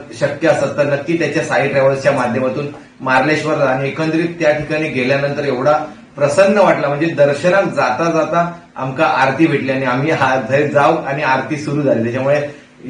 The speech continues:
आमचा नशीब एवढा चांगला होता की त्या ठिकाणी गेल्यानंतर आमका आरतीच योग मिळाला आणि, अ, श्रावण म्हणजे अठरा वर्षांनी हे पाच सोमवार इलेत आणि तो योग देखील आमचा निमित्त, या निमित्तानं मिळाला. खरोखर मित्रांनो,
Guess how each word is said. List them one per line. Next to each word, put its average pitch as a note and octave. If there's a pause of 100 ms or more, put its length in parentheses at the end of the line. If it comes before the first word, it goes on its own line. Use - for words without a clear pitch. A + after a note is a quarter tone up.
(120)
आमचा C3
नशीब D#3
एवढा D3
चांगला C3+
होता C3+
की D3+
त्या C#3+
ठिकाणी C#3+
गेल्यानंतर C#3+
आमका C#3
आरतीच C3
योग D#3
मिळाला B2
आणि, C#3 (360)
अ, C3 (160)
श्रावण C3+
म्हणजे C#3+
अठरा C#3
वर्षांनी D#3+
हे C#3
पाच C#3+
सोमवार D3 (360)
इलेत D3 (140)
आणि A#2 (120)
तो D3
योग C#3+
देखील C3+
आमचा B2
निमित्त, C3
या C#3+
निमित्तानं C3+
मिळाला. B2 (140)
खरोखर D3
मित्रांनो, C#3